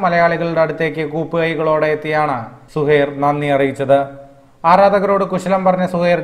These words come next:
ഗാലറിക്കരികിൽ വന്ന് നാട്ടുകാർക്കൊപ്പം സെൽഫി എടുക്കാനും സമയം കണ്ടെത്തി. ടീമിലെ ഏക മലയാളി താരമാണ് സുഹൈർ. പരിക്കേറ്റ സഹൽ അബ്ദുൾ സമദും ആഷിഖ് കുർണിയനും ടീമിൽ നിന്ന് പിന്മാറിയിരുന്നു. ഐ എസ് എല്ലിൽ നോർത്ത് ഈസ്റ്റ് യുണൈറ്റഡിനു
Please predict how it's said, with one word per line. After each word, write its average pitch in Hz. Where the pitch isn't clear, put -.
ഗാലറിക്കരികിൽ 165
വന്ന് 156
നാട്ടുകാർക്കൊപ്പം 147
സെൽഫി 139
എടുക്കാനും 139
സമയം 135
കണ്ടെത്തി. 131
ടീമിലെ 185
ഏക 165
മലയാളി 175
താരമാണ് 151
സുഹൈർ. 139
പരിക്കേറ്റ 190
സഹൽ 196
അബ്ദുൾ 185
സമദും 185
ആഷിഖ് 180
കുർണിയനും 175
ടീമിൽ 165
നിന്ന് 156
പിന്മാറിയിരുന്നു. 135
ഐ 147
എസ് 156
എല്ലിൽ 180
നോർത്ത് 170
ഈസ്റ്റ് 170
യുണൈറ്റഡിനു 165